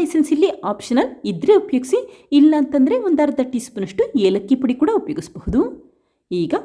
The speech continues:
ಒಂದ್ಸರಿ ಮಿಕ್ಸ್ ಮಾಡಿಟ್ಕೊಂಡ್ರೆ ಸಾಕು, ಕೇಕ್ ಬ್ಯಾಟರ್ ರೆಡಿ ಆಗುತ್ತೆ. ಇದನ್ನೀಗ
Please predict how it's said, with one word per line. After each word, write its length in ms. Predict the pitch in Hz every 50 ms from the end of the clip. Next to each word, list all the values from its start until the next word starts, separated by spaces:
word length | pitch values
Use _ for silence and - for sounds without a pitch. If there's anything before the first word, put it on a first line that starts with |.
| - -
ಒಂದ್ಸರಿ 280 | 320 302 - 320 320 339 302 277
ಮಿಕ್ಸ್ 240 | 294 294 - - -
ಮಾಡಿಟ್ಕೊಂಡ್ರೆ 460 | 466 453 427 415 - - 359 349 370 359 - -
ಸಾಕು, 240 | 349 320 330 - 480 480 - -
ಕೇಕ್ 180 | 277 262 196 175
ಬ್ಯಾಟರ್ 280 | 196 175 - - 440 440
ರೆಡಿ 140 | 392 - - 151 139
ಆಗುತ್ತೆ. 280 | - 147 - - 262 370 508 - - - _ _ _ _ _ _ _ _ - 208
ಇದನ್ನೀಗ 400 | 196 170 180 160 160 165 160